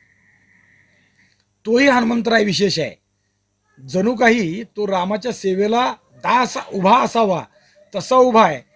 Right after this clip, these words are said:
पण त्याचे ते हात केवळ छातीवर नसून कमरेपाशी असल्यामुळं तो पांडुरंग स्वरूप दिसतो. त्या हनुमंताच्या कानात पांडुरंगासारखे मकर आहेत, म्हणजे हे स्वरूप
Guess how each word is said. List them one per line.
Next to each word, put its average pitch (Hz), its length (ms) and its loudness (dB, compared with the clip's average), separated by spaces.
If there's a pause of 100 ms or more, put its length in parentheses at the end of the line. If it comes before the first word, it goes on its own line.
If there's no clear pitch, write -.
(200)
पण 185 100 -12
त्याचे 185 360 -8
ते 233 220 -4
हात 208 160 0
केवळ 220 480 -2 (100)
छातीवर 208 340 0
नसून 175 360 -6 (500)
कमरेपाशी 214 540 0
असल्यामुळं 190 460 -4
तो 220 120 -12
पांडुरंग 190 480 -6
स्वरूप 170 300 -10
दिसतो. - 280 -16 (960)
त्या 247 380 2 (220)
हनुमंताच्या 240 720 -2
कानात 214 420 -2 (200)
पांडुरंगासारखे 226 800 -4
मकर 226 340 0
आहेत, 156 160 -2 (1600)
म्हणजे 196 180 -2
हे 196 240 2
स्वरूप 233 440 -2